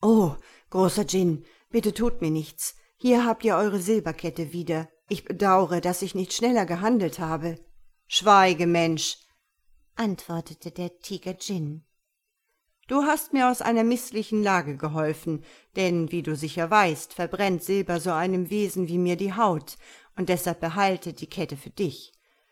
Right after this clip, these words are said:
Doch stelle meine Geduld nicht weiter auf die Probe. Wenn du also einen Wunsch hast, dann äußere ihn jetzt oder nie. Der erstaunte Bahadir dachte nach,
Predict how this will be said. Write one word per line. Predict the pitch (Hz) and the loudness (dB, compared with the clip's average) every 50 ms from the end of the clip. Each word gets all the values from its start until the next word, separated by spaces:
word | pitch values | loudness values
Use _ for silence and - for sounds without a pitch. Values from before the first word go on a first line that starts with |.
| _ _ - | _ _ -8
Doch | - 165 147 | -6 -4 -4
stelle | - - - 185 180 185 | -2 0 2 2 4 4
meine | 190 196 185 190 190 | 4 4 4 2 2
Geduld | 185 185 175 233 233 233 214 - | 0 -2 0 2 2 2 2 0
nicht | 185 175 156 - | -2 -4 -2 0
weiter | - 180 180 175 180 180 143 | 2 2 2 2 2 0 0
auf | 185 - | 0 -2
die | - 220 208 | -4 -6 -6
Probe. | - - - 240 220 190 - 156 147 | -6 0 4 4 4 4 4 2 0
Wenn | 143 185 185 185 | 2 2 2 2
du | 180 190 202 | 2 2 2
also | - - 196 190 180 190 190 165 | 2 2 2 0 0 0 0 0
einen | 123 180 196 208 208 220 202 | 0 2 2 2 2 2 2
Wunsch | 226 240 220 196 - - | 2 2 2 2 0 0
hast, | 202 180 185 - - - - - - | -2 -2 -2 -2 -6 -10 -12 -10 -6
dann | 170 170 170 165 - - | -4 -4 -4 -4 -4 -2
äußere | 170 175 175 175 - - 180 190 | -2 -2 -2 -2 -4 -6 -6 -4
ihn | - - 220 233 | -2 0 2 2
jetzt | 226 233 202 165 - - - - - - _ | 2 2 2 0 -2 -6 -12 -12 -14 -18 _
oder | - - 180 175 185 202 | -6 -2 0 0 2 2
nie. | 220 220 180 139 127 135 _ _ _ _ _ _ _ _ _ _ _ _ _ _ _ _ _ _ _ _ _ _ _ _ | 2 2 0 -2 -4 -8 _ _ _ _ _ _ _ _ _ _ _ _ _ _ _ _ _ _ _ _ _ _ _ _
Der | - - 226 240 226 226 - | -2 0 2 2 2 2 0
erstaunte | - 240 233 - 262 262 285 285 269 262 | -2 -4 -4 -2 0 0 2 2 0 -2
Bahadir | - 185 180 190 214 208 190 180 - 185 196 190 185 | -4 -4 -4 -4 -4 -4 -6 -6 -6 -4 -4 -4 -2
dachte | 196 190 - - - 214 | -4 -6 -6 -6 -4 -2
nach, | 214 196 185 170 156 143 - - | -2 -2 -2 -4 -6 -8 -12 -18